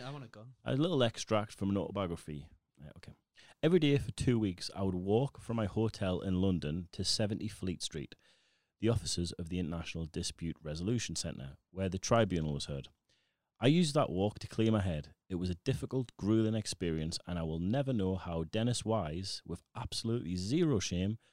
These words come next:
Speaker 2: could possibly think on the day he was given evidence that I would want to shake his hand."
Speaker 1: Oh, Dennis Wise.
Speaker 2: I don't like Dennis
Speaker 1: Dennis
Speaker 2: Wise.
Speaker 1: Wise with his home and away eyes.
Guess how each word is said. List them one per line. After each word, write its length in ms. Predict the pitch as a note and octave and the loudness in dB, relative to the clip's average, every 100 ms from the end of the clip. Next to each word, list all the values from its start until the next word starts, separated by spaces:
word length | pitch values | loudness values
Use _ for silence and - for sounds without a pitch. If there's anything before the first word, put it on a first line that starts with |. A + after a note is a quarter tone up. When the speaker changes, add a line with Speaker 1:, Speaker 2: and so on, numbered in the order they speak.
| _ _ _ | _ _ _
Speaker 2:
could 220 | A2 - | 0 4
possibly 440 | - B2+ - A#2+ | 4 2 0 -2
think 440 | A2 - F#2+ D#2+ - _ | -4 -2 -2 -2 -10 _
on 140 | - F2+ | -6 -4
the 80 | D#2+ | -4
day 260 | - G#2+ | -2 -2
he 160 | G#2+ G2 | -2 -2
was 140 | F2+ | -4
given 260 | - G2+ G2+ | -4 -4 -2
evidence 460 | G2 F2+ D#2 D#2 | -2 -4 -6 -8
that 140 | - C#2+ | -8 -8
I 40 | |
would 160 | D2+ - | -8 -6
want 160 | - | -6
to 60 | - | -6
shake 300 | - E2+ D#2 | -8 -8 -8
his 120 | D#2+ - | -10 -12
hand." 200 | E2+ - - _ _ _ _ _ _ _ _ _ _ _ _ G#2 | -14 -20 -20 _ _ _ _ _ _ _ _ _ _ _ _ -20
Speaker 1:
Oh, 20 | G2 - - G2 | -20 -20 -20 -12
Dennis 340 | A2+ G#2 G#2 - | -6 -2 -2 2
Wise. 440 | G2 G#2 G2+ F#2+ - - _ _ _ | 4 4 4 0 -6 -16 _ _ _
Speaker 2:
I 60 | F#2 | -8
don't 160 | E2+ | -6
like 140 | - - | -8 -12
Dennis 180 | - C#3 | -10 -4
Speaker 1:
Dennis 220 | C3+ - | -4 -2
Speaker 2:
Wise. 80 | A2+ | -2
Speaker 1:
Wise 220 | B2 C3 | 0 0
with 120 | B2+ | -2
his 140 | A2 G#2 | -2 -4
home 240 | B2 A#2 | -2 -2
and 80 | A#2 | 0
away 240 | A2 G#2+ G#2+ | 0 2 0
eyes. 380 | G#2+ A2+ A#2 | 2 2 2